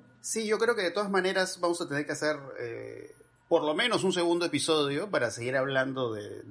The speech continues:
de, de otras películas, que son las películas que no hemos comentado hasta este momento. Que po-, podría ser con el Oscar o hacemos otro episodio y de ahí ya con el Oscar podemos hacer alguno más.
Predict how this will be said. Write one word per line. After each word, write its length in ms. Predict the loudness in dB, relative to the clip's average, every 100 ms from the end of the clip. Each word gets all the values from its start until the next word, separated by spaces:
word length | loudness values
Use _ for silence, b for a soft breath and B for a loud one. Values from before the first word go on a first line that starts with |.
| -12
de, 120 | -10 -12 -16 _ -20 -20 -14
de 100 | 0
otras 180 | 2 2
películas, 480 | 4 4 4 0 -2
que 80 | -8
son 180 | -10 -8
las 120 | -4
películas 300 | -2 0 -2
que 100 | -4
no 80 | -4
hemos 160 | -2
comentado 580 | -2 -2 0 4 4 4
hasta 160 | -2 -6
este 160 | -6
momento. 680 | -4 -2 0 -2 -4 -6 -8 -20
Que 60 |
po-, 240 | -6 -6 -2
podría 280 | 2 4
ser 160 | 4 2
con 140 | 2
el 100 | 4
Oscar 360 | 2 2 -2 0
o 160 | 0 0
hacemos 360 | 0 -2 -2 -2
otro 180 | -4 -4
episodio 540 | -4 -2 -2 -2 -2
y 100 | 0
de 60 | 2
ahí 280 | 2 2 4
ya 320 | 6 4 0 -4
con 160 | -2 2
el 120 | 2
Oscar 340 | 2 0 -2
podemos 260 | -4 -6 -6
hacer 140 | -6 -6
alguno 260 | -2 2
más. 280 | 2 2 -4